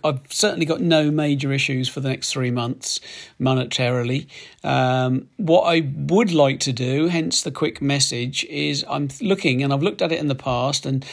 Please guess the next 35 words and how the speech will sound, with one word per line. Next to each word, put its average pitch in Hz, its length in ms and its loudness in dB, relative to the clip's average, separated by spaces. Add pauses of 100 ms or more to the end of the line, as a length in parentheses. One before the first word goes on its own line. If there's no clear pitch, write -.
(140)
some 156 200 0
of 147 80 0
you 139 140 0
have 135 140 0
even 135 220 2
asked 139 280 0
me 135 60 -2
to 123 100 -4
do 196 260 0
it - 100 -4
in 120 120 -6
the 113 80 -6
past, 123 460 -6
is 139 160 -8
to 139 80 -6
set - 180 -2
up 131 160 -4
a 131 60 -6
Patreon 117 640 -4
or 113 140 -4
similar. 120 560 -4 (600)
I 139 220 2
know 190 340 4
that 196 120 4
I 165 140 4
looked 175 300 0
at 139 280 0
it - 260 -6
back 160 360 -2
when 156 200 -2
Nick 160 320 -2
was 135 180 0
with 127 220 -4
us, - 340 -2 (120)
um, 131 600 0